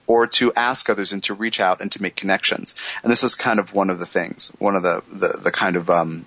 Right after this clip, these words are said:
uh, uh, two ends of the range here when we talk about this. Seeking equality, to create equality and learn how to do it right, but actually doing it through the lens of inequality. Like, "Maybe I don't know how to do this. Can you, can you teach me?" And so if the person with Pluto in the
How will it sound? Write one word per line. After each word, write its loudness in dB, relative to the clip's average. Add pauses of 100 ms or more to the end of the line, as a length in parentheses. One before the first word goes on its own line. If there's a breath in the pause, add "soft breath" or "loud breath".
(140)
uh, 2 (720 loud breath)
uh, 2
two 6
ends 4
of -4
the -2
range 2
here -4
when -4
we -4
talk 0
about -4
this. -2 (320 loud breath)
Seeking 4
equality, 0 (520)
to -2
create 2
equality 0
and -6
learn 2
how -2
to -4
do 4
it 4
right, 2 (340 loud breath)
but 2
actually 0
doing 2
it 0
through 2
the 2
lens 2
of -2
inequality. -2
Like, -4 (320 loud breath)
"Maybe 4
I 4
don't 4
know 4
how 0
to -2
do 0
this. -2
Can -4
you, 0
can -4
you 4
teach 0
me?" 2
And 0
so 6
if 0
the -8
person 0
with 0
Pluto 2
in 2
the 0